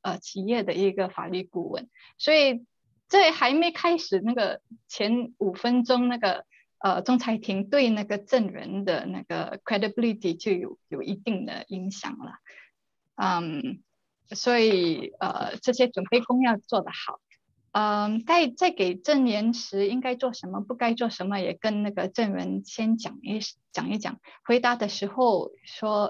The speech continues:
呃，要回答慢一点，让那个实-，实际笔录的抄写员有时间做好笔录，好让仲裁员之后可以参考。要不然讲得太快，抄-，抄写员没有写在笔录里，就等于没讲。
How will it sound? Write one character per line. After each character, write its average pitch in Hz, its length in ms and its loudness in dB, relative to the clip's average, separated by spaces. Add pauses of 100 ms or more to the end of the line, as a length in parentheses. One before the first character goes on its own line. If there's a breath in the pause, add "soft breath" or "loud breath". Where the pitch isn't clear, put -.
呃， 185 320 -6
要 190 300 0
回 - 220 -8
答 196 200 -2
慢 226 260 4
一 190 80 -2
点， - 300 -6 (260 soft breath)
让 214 300 -2
那 202 80 0
个 202 140 -2
实-， - 340 -8
实 - 320 0
际 247 180 -2
笔 185 220 -2
录 220 240 2
的 180 160 0
抄 214 260 -4
写 208 280 -6
员 190 300 -4
有 165 120 -4
时 - 240 -6
间 214 280 0
做 208 120 -6
好 170 160 -10
笔 - 180 -10
录， - 300 -6 (160 soft breath)
好 175 180 -2
让 214 180 -2
仲 226 140 -2
裁 202 200 -6
员 190 260 0
之 233 180 -2
后 233 420 2 (300 loud breath)
可 202 80 0
以 185 180 4
参 196 300 -4
考。 - 320 -8 (220 soft breath)
要 233 100 2
不 233 80 -4
然 240 140 4
讲 180 160 -2
得 165 80 -8
太 226 180 0
快， 208 540 -2
抄-， - 260 -6 (240)
抄 220 240 -6
写 - 220 -6
员 175 240 -6
没 208 160 -2
有 196 160 -4
写 175 240 -8
在 214 100 -6
笔 220 220 -4
录 226 160 0
里， 196 180 -6
就 208 80 -6
等 208 200 -8
于 175 120 -6
没 185 220 -4
讲。 - 200 -12